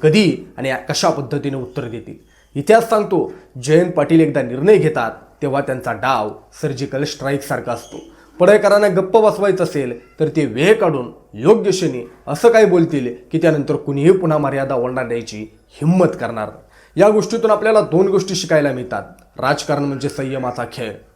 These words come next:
कोणावरही लगेच झडप घालायची नसते. वेळ पाहून वार केलात तर तो जास्त परिणामकारक ठरतो.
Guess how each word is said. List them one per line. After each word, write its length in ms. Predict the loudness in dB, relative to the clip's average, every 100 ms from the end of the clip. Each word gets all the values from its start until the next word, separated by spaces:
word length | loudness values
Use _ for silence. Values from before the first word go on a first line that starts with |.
| _
कोणावरही 540 | -2 0 0 0 0 -2
लगेच 300 | -2 -4 -4
झडप 260 | -6 -4
घालायची 380 | -4 -6 -6 -8
नसते. 400 | -10 -12 -18 -20 _ _ -6
वेळ 240 | 2 4
पाहून 280 | 4 0 -2
वार 200 | -2 -4
केलात 340 | -4 -4 -2 -2 -8 _ -14
तर 60 | -10
तो 160 | -6
जास्त 440 | -6 -2 -4 -2 -6
परिणामकारक 680 | -6 -6 -8 -8 -8 -8 -10
ठरतो. 440 | -14 -14 -16 -18